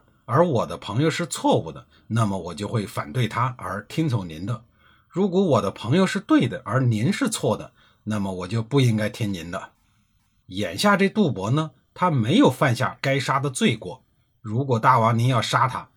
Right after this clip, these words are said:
天下人肯定认为大王您不明智啊。如果我又不能劝阻大王您杀他，天下一定认为我不是一个忠臣。眼下如果您非要杀了杜伯呢，我愿意跟他一起死。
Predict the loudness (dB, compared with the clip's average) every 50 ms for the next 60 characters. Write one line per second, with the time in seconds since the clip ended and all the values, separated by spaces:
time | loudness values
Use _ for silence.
0 | _ _ _ -4 0 2 2 2 2 2 2 2 2 2 0 -2 -2 -2 0 2
1 | 2 2 2 2 2 4 2 2 2 4 4 4 4 4 4 2 2 2 0 0
2 | -2 0 2 2 2 0 -2 -2 -2 0 2 4 4 4 4 2 -2 -6 -12 -20
3 | _ _ _ _ _ _ -6 -4 -2 0 2 2 4 6 6 6 8 6 6 6
4 | 4 4 4 2 2 0 -2 0 4 4 4 4 2 0 -4 -2 2 2 2 2
5 | 2 -2 -2 -2 0 0 0 0 0 -2 -2 -2 -4 -6 -12 -14 _ _ _ _
6 | _ _ _ -4 0 2 2 2 2 0 0 2 2 2 4 4 4 4 4 2
7 | 2 4 2 2 2 0 -2 -4 -6 -4 -4 -2 0 0 0 0 0 0 -2 0
8 | 2 4 4 4 2 0 -2 -8 -12 -14 _ _ _ _ _ _ -12 -10 -8 -6
9 | -6 -4 0 0 0 0 -2 -6 _ _ _ _ _ -2 0 0 2 2 2 2
10 | 2 2 0 2 2 4 4 4 4 2 0 0 0 -2 -2 -4 -8 -8 -10 -10
11 | -12 -12 -12 -10 -10 -12 -12 -14 _ _ _ _ _ _ -4 -2 0 2 2 2
12 | 2 2 2 2 0 2 2 2 4 4 2 2 2 0 -2 -2 -2 -2 -2 -4
13 | -8 -10